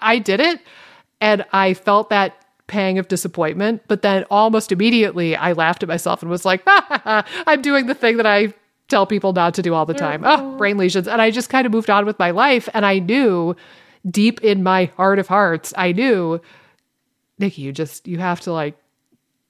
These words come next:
Speaker 1: you have to keep up with it for more than a week or two. In a couple of months, then you'll see the needle move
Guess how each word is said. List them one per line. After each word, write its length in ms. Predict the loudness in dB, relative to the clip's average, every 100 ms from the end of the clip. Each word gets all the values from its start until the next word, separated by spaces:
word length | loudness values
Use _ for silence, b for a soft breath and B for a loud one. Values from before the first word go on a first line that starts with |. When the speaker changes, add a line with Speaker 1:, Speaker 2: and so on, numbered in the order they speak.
| _
Speaker 1:
you 120 | 0
have 160 | 2 2
to 80 | -2
keep 240 | 0 2
up 200 | 2 2
with 140 | 2 2
it 240 | 2 0 -4
for 240 | -4 -2
more 380 | -2 -2 -2 -2
than 540 | -2 -4 -2 -4 -8 -14 _ _
a 60 | -6
week 260 | -6 -6
or 80 | -6
two. 440 | -4 -4 -4 -6 -10 b b _ 0
In 160 | 2
a 60 | 2
couple 360 | 0 -2 0 0
of 120 | 0
months, 580 | 2 4 4 0 -4 -10
then 340 | -6 0 2 2
you'll 240 | 2 2
see 380 | 0 -4 -4 -4
the 160 | -4 -6
needle 320 | -6 -6 -8
move 440 | -8 -8 -8 -10